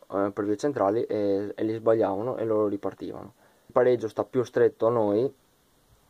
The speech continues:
eh, che comunque meritavamo di vincere, però alla fine, ragazzi, più nove, loro dovevano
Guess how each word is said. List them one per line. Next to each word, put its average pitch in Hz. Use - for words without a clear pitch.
eh, 95
che 101
comunque 107
meritavamo 101
di 117
vincere, 104
però 113
alla 110
fine, 104
ragazzi, 104
più 143
nove, 120
loro 123
dovevano 113